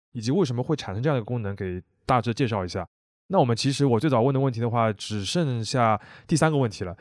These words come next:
就是既然这个纳斯达克它只提供一个信息披露的功能，那么这个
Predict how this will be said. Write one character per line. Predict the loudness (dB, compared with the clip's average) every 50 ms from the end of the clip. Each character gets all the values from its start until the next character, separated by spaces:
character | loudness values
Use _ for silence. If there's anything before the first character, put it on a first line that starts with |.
| -18 -20 -6
就 | -2 0 0
是 | 0 2 4 6 6 6 4 2 -2 _ _ _ _ _ _ _
既 | -2 2 4
然 | 6 6 6 6 4
这 | 4 2
个 | 2 4
纳 | 4 2
斯 | 2 2
达 | 2 0 2
克 | 2 2
它 | 0 0 0
只 | 0 -2 -4 -4 -6 _
提 | -6 -4 -2
供 | 2 2 2 2
一 | 4
个 | 2 2
信 | 2 0 0 -2
息 | -2 -2
披 | -2 0
露 | 0 0
的 | 0
功 | -2 -2 -4
能， | -4 -6 -6 -6 -2 -2
那 | 0
么 | 2 2 2
这 | 0 0 -2 0 2
个 | 4 4 2 0